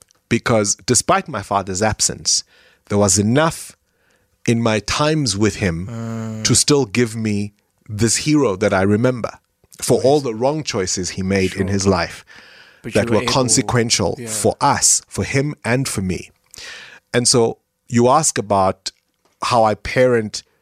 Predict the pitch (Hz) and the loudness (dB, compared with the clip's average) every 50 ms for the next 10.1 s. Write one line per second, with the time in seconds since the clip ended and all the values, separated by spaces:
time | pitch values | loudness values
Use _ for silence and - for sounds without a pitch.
0 | _ _ _ _ _ _ - 135 131 - - 143 117 104 - - 98 90 85 90 | _ _ _ _ _ _ 0 0 0 0 -2 -2 -2 -4 -8 -6 -6 -4 -6 -6
1 | - _ - - 104 101 - 113 113 104 104 95 - - - - 98 - - - | -8 _ -6 -4 -4 -4 -2 0 2 2 2 0 -2 -6 -6 -6 -6 -4 -2 0
2 | 156 135 87 80 90 110 131 - _ _ _ _ _ _ _ _ - - - - | 0 0 0 -2 -6 -10 -12 -16 _ _ _ _ _ _ _ _ -20 -20 -20 -20
3 | _ _ _ _ _ _ _ _ _ _ _ _ - 117 113 - 151 160 135 127 | _ _ _ _ _ _ _ _ _ _ _ _ -2 -2 0 0 0 0 0 -2
4 | - - 139 - 117 107 107 101 101 101 101 110 113 127 131 123 113 78 80 - | -2 -2 0 2 2 2 2 2 2 4 4 4 6 4 4 2 0 -4 -8 -10
5 | - - - - 98 101 104 107 95 104 98 95 113 117 120 104 - 107 104 98 | -14 -18 -16 -8 -2 0 0 2 2 0 -2 -2 -2 -2 0 0 -2 -2 0 0
6 | 98 90 - - 95 90 98 98 92 98 - - 107 101 95 90 92 90 87 - | 0 0 -2 -4 -2 -2 0 0 0 0 0 2 2 2 2 2 0 0 -2 0
7 | - 101 92 - - _ _ _ _ _ _ _ - - - _ - - 123 - | -2 -2 -2 -4 -6 _ _ _ _ _ _ _ -20 -20 -20 _ -4 -2 2 4
8 | 165 170 160 - - 117 104 98 - - - _ _ _ - - - 107 120 131 | 4 2 2 2 0 0 0 -2 -4 -10 -12 _ _ _ -14 -8 -4 -2 0 0
9 | 113 117 - - - 143 135 123 127 113 - - 147 151 135 117 101 101 98 98 | 0 0 -2 -2 -2 -2 -2 -2 -4 -4 0 2 4 4 4 4 4 4 4 2
10 | 98 - | 0 -2